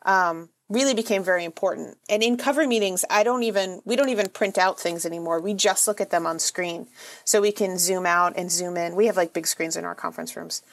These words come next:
um, and people can dial in and look on their computer. And we're always looking at stuff at thumbnail size to make sure that, it, you know, like, the type doesn't read, like, things don't read, like, you can't look at a teeny tiny cover, but if,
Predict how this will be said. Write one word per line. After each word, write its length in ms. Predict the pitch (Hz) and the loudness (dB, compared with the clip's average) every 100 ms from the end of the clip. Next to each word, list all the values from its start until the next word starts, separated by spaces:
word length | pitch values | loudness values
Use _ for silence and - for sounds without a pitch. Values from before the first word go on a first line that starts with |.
| - - - | -20 -20 0
um, 260 | 196 180 | 2 2
and 140 | 175 165 | 0 -4
people 240 | - 175 | -2 -2
can 120 | 175 | -2
dial 360 | 160 160 165 170 | 0 2 2 0
in 80 | 170 | -2
and 100 | 170 | -6
look 140 | 165 | -6
on 80 | 170 | -6
their 100 | 165 | -6
computer. 380 | - 160 175 185 | -8 -4 2 2
And 200 | - 202 | 2 4
we're 140 | 208 | 4
always 340 | - 220 254 196 | 4 4 2 2
looking 300 | 190 185 180 | 0 0 -4
at 100 | 175 | 0
stuff 440 | - 170 - - - | 2 0 -2 -14 -6
at 140 | 180 | -2
thumbnail 360 | 202 208 190 165 | 0 0 0 -2
size 500 | - 165 165 170 - | -2 -2 -2 -6 -8
to 140 | - | -4
make 200 | 190 190 | -2 -2
sure 340 | - 214 190 180 | -2 0 0 0
that, 340 | 165 160 151 _ _ _ _ _ _ _ _ | 0 -2 -4 _ _ _ _ _ _ _ _
it, 180 | 240 240 | -2 0
you 120 | 254 | 0
know, 160 | 262 247 | 2 4
like, 220 | 240 240 _ _ _ | 2 0 _ _ _
the 180 | 190 220 | -4 -2
type 380 | 233 - 311 320 | -2 2 0 2
doesn't 340 | 269 233 - | 0 0 -4
read, 280 | 185 240 226 | -4 0 0
like, 120 | 180 | 0
things 260 | - 285 277 | 0 0 2
don't 240 | 233 220 | 2 0
read, 280 | 190 214 208 | -2 -2 0
like, 160 | 190 185 | -2 -2
you 80 | 190 | -6
can't 200 | 262 220 | -4 -2
look 160 | 220 | 0
at 60 | 208 | 0
a 60 | |
teeny 260 | 196 233 214 | -2 -2 -2
tiny 220 | 202 185 | -4 -8
cover, 320 | - 285 277 | 0 2 2
but 160 | 196 190 | 0 0
if, 160 | 190 | -2